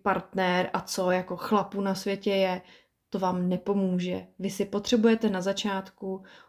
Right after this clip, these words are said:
úplně naplno pustit kohoutky a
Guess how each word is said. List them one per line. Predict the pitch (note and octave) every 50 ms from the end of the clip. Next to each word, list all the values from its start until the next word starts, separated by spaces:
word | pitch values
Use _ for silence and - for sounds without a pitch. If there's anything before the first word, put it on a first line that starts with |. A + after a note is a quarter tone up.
| _ _
úplně | - A3+ A3+ - B3+ B3+ B3+ B3 B3 A#3
naplno | A#3 A3+ A3 - A#3 A3+ A#3 A#3
pustit | A3+ - A3 G#3+ - - A#3+ A#3
kohoutky | - - A3+ G#3 A3 G#3 G#3 G#3 - - - F#3 F3+ F3 F3+ G3+ B3 - - - - - _ _ -
a | - G3 - -